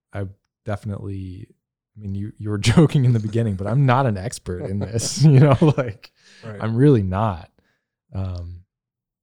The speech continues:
Speaker 1: you know, there's all sorts of questions that I think I still have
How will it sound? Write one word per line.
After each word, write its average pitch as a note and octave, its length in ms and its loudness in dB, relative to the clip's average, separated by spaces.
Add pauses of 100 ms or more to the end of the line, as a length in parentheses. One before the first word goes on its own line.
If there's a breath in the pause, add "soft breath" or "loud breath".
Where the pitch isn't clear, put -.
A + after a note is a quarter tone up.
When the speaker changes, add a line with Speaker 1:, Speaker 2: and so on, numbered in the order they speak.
(140)
Speaker 1:
you A#2+ 100 -2
know, F#2 180 -2
there's G2 200 -6
all G#2 220 -6
sorts - 440 -10
of F2 200 -10 (1120)
questions F2+ 640 -8
that F2 140 -8
I F2 80 -10
think F#2+ 240 -16
I F#2 140 -12
still E2+ 340 -12
have F2 520 -12